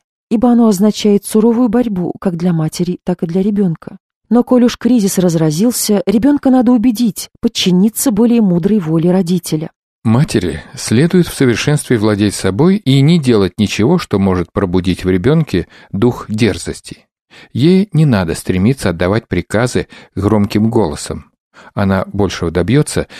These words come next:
Speaker 2: если тембр ее голоса будет спокойным и мягким.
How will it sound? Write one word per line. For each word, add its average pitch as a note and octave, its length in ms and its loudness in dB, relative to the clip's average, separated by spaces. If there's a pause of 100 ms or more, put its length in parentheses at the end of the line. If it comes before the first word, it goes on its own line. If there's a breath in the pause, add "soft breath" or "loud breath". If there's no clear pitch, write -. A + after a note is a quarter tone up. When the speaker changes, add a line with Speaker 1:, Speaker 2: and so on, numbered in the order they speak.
(160 loud breath)
Speaker 2:
если C3+ 320 0
тембр G2+ 600 -2
ее F2+ 320 0
голоса C3+ 500 -2 (280 loud breath)
будет F3+ 420 0
спокойным E3 800 0
и E3 120 0
мягким. - 640 -8